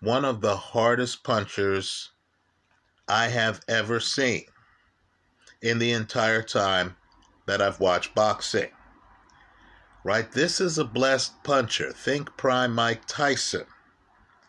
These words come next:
Right? This guy, think prime Nigel Benn, another guy I consider a huge puncher. Right? Ernie Shavers,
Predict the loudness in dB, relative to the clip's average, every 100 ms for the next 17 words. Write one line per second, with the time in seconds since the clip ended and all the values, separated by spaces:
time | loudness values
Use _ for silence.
0 | _ _ -20 _ _ _ _ _ _ _
1 | _ _ _ _ _ _ _ _ -2 0
2 | 0 0 -2 2 4 4 4 2 -2 -10
3 | -20 -6 0 0 -2 -2 2 2 2 2
4 | 0 0 2 0 2 2 2 0 -2 -2
5 | 0 0 2 4 4 2 -2 -4 0 2
6 | 2 0 0 0 -2 -6 0 2 2 2
7 | -2 -8 -14 -20 -20 -2 -2 0 0 -2
8 | -2 -20 -20 -20 -20 -20 -20 -20 _ -20
9 | _ _ -20 _ -20 -20 _ -20 -4 0
10 | 0 2 0 2 0 2 2 2 -2 -6
11 | -12 -12